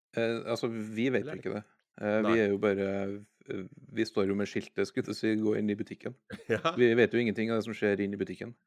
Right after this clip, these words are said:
Speaker 2: Å nei, det er ikke som
Speaker 1: Så
Speaker 2: Google AdSense var for, eh, to tusen og s-, i to tusen og seks, sist gang jeg brukte det, <laughs> hvor du, hvor du da fikk, liksom, "Ja, nå har du så mye konverteringer, så mye salg, her har du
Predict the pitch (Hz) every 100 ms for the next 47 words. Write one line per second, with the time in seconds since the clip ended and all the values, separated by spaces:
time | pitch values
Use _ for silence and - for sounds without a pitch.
0 | _ - 156 147 139 135 - 175 131 110
1 | - 90 82 117 104 101 92 95 - 107
2 | 104 107 - 107 - 113 - - - _
3 | _ _ _ - 117 131 160 156 143 107
4 | 147 - 113 113 110 113 - 87 101 -
5 | - 151 110 110 107 104 - 113 117 110
6 | - 113 - 117 107 107 95 170 147 131
7 | 131 _ - 127 104 107 104 107 95 110
8 | 107 95 92 101 104 107 107 101 85